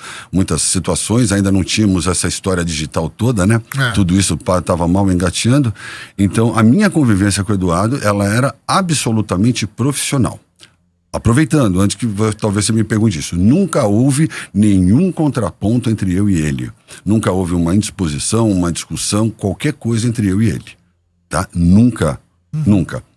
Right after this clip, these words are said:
Speaker 1: Nos últimos tempos, houve uma convivência de uma situação de um reality show que foi gravado nos estúdios dele, na Rua Caravelas,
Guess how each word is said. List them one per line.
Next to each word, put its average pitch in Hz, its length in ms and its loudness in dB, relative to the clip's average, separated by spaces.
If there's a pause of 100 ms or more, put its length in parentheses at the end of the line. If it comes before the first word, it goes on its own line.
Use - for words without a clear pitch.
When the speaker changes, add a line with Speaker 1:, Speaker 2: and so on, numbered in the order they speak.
(100)
Speaker 1:
Nos 151 480 2
últimos 185 440 -2
tempos, 139 480 -2 (720)
houve 113 260 0
uma 101 180 4
convivência 92 760 -2
de 76 100 -6
uma 90 200 0
situação 92 440 -4
de 85 60 -4
um 85 40 -2
reality 92 320 -2
show 90 220 -2
que - 80 -10
foi 95 140 -2
gravado 85 360 -2
nos 80 160 0
estúdios 78 440 -2
dele, 98 400 0 (380)
na 85 160 0
Rua 82 220 0
Caravelas, 85 800 0